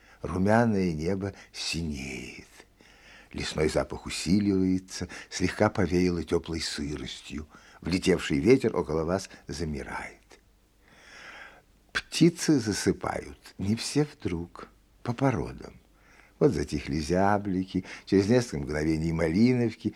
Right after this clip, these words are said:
за ними овсянки. В лесу всё темнее да темнее, деревья сливаются в большие чернеющие массы.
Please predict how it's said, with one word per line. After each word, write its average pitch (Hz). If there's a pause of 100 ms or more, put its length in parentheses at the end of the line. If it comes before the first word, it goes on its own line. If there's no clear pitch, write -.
(120)
за 90
ними 113
овсянки. - (920)
В 87
лесу 113
всё 113
темнее 95
да 87
темнее, 76 (260)
деревья 110
сливаются 98
в 85
большие 104
чернеющие 80
массы. 71